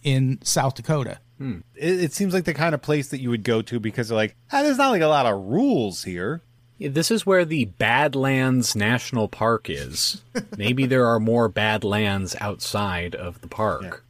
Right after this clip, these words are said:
Speaker 2: And a bad governor.
Speaker 3: Yeah.
Speaker 1: Yeah.
Speaker 2: That woman
Speaker 1: Yeah,
Speaker 2: is a
Speaker 1: that
Speaker 2: nightmare.
Speaker 1: Yeah, Kristi Noem is a real piece of shit. She wasn't governor yet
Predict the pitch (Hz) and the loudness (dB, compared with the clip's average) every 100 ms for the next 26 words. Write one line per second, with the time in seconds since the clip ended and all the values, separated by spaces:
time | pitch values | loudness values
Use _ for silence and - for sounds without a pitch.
0 | - - 135 117 123 110 117 156 202 80 | -6 -2 0 0 0 0 0 0 -2 -6
1 | _ 101 117 113 - 120 131 135 131 113 | _ -4 0 0 -2 0 2 4 2 0
2 | 104 _ _ - 170 156 120 151 147 151 | -4 _ _ -8 -4 0 2 2 2 2
3 | 95 104 127 147 143 101 92 - - 143 | 0 -2 0 0 0 -12 -16 -18 -4 -2
4 | 117 - 196 - 208 170 165 156 143 147 | -2 2 2 2 4 4 6 4 2 2
5 | 131 131 143 135 - 131 - 117 - 123 | 2 4 4 2 2 0 2 2 2 2
6 | 113 - - - 190 185 196 180 151 160 | -2 -10 -8 0 2 4 2 2 2 2
7 | 156 151 135 131 135 | 4 4 4 2 0